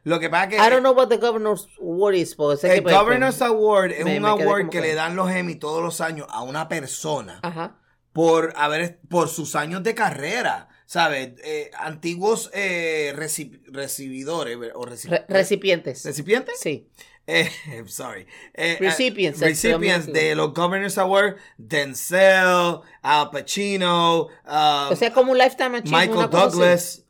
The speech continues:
Speaker 2: Ok.
Speaker 1: Es un, es como un Lifetime Achievement, pero es mayormente por, eh,
Speaker 2: ¿Filantropía?
Speaker 1: filantropía,
Speaker 2: Ok.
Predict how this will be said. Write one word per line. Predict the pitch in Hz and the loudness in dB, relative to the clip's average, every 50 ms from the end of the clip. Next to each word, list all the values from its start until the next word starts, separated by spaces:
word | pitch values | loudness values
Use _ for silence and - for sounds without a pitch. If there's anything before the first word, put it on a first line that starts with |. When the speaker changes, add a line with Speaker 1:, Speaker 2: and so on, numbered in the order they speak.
| _ _ _ - | _ _ _ -10
Speaker 2:
Ok. | 139 | -4
Speaker 1:
Es | 147 156 | -2 0
un, | 170 190 196 196 190 185 | 0 2 0 0 -2 -2
es | 185 190 | -2 -2
como | 190 220 233 233 233 | 0 0 0 2 2
un | 226 220 214 | 0 2 2
Lifetime | 220 220 226 214 220 226 | 2 2 2 0 0 -2
Achievement, | 214 - - 240 226 220 208 185 | -4 -2 -4 -4 -4 -4 -4 -4
pero | 175 170 165 160 165 175 - - | -4 -2 0 0 0 -2 -2 -2
es | 156 170 175 175 - | -2 -2 -2 -4 -6
mayormente | 190 196 196 196 202 202 190 190 202 202 202 190 196 - 170 156 - - - _ _ _ _ - | -6 -4 -4 -4 -4 -6 -6 -6 -8 -8 -8 -10 -8 -6 -6 -6 -6 -8 -16 _ _ _ _ 0
por, | 160 165 160 156 156 156 156 - - - | 2 4 4 4 4 0 -2 -6 -8 -10
eh, | 165 175 170 160 156 147 147 143 139 143 | -8 -4 -2 0 0 0 0 0 0 0
Speaker 2:
¿Filantropía? | 185 175 180 190 202 - 214 226 285 302 262 - _ _ - - - | 0 0 0 0 -2 -4 -6 -6 -8 -10 -12 -14 _ _ -20 -20 -8
Speaker 1:
filantropía, | - 175 165 160 156 151 147 - 147 143 143 196 214 220 220 214 208 202 196 190 185 185 180 175 | -4 -2 2 2 2 0 0 -2 -2 -2 -2 -2 -4 -4 -2 -2 0 2 4 4 4 4 2 0
Speaker 2:
Ok. | - - | -4 -8